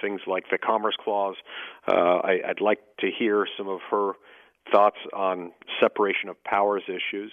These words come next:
on the extent to which, uh, Congress, uh, over the years has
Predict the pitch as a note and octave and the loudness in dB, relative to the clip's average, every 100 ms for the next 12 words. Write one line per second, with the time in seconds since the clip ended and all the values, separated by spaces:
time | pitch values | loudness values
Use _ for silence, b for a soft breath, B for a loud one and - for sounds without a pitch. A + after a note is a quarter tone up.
0 | F#2 F2 F#2 F#2 F2 - G#2 G2 - F#2 | -10 -8 -6 -6 -6 -2 -2 -2 -4 -2
1 | F#2+ - - B B B B B - - | 0 -2 -6 B B B B B -4 -2
2 | F2 - E2+ F2+ - - A#2+ A2 A2 G2+ | -2 -2 -2 -4 -4 2 4 4 0 -2
3 | - - G#2+ G2+ - G#2+ F#2+ F#2+ F#2 G2 | -8 -14 -14 -8 -2 -2 -2 -6 -2 -2
4 | G2+ - G#2 | -2 -6 -6